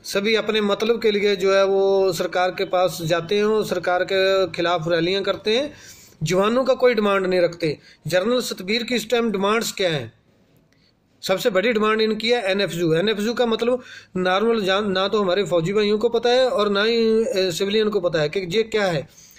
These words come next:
एनएफ़ज़ेड का मतलब है कि अगर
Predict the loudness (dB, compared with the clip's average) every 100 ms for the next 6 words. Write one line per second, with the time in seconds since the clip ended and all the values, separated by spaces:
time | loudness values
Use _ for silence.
0 | _ -4 0 0 0 -2 0 0 0 2
1 | 2 2 -2 -14 -20 -20 _ _ -2 2
2 | 4 4 2 -2 _ _ _ _ _ _
3 | -6 -2 2